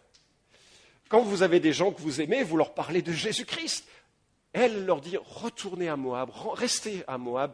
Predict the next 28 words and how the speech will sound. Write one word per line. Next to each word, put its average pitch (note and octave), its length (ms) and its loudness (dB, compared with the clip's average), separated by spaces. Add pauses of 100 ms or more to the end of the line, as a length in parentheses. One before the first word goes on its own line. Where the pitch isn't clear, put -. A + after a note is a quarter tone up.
(260)
mariez-vous, G3 540 -2 (760)
retournez A3+ 420 4
vers D#3+ 180 0
vos C#3 160 -2
dieux. » G#2+ 280 -6 (1800)
Et D3+ 80 -4
puis F3+ 280 -6 (100)
Orpa E3 480 0 (100)
décide B2 480 -8 (1080)
de A#2 80 -6
le G#2+ 60 -6
faire A2 260 -8
ainsi. A#2 360 -10 (520)
Et C#3 120 2
Ruth, E3+ 360 -4 (600)
qui D#3 140 -2
est D3+ 40 4
là F#3+ 180 6
à E3+ 40 4
la B2+ 100 4
croisée G#3+ 420 -4
des C#3+ 120 -8
chemins, A2+ 340 -10 (680)
réalise D3 720 0 (240)
que B2 80 -12
le G#2+ 120 -8
Dieu C3+ 320 -4
d'Israël, C#3 540 -6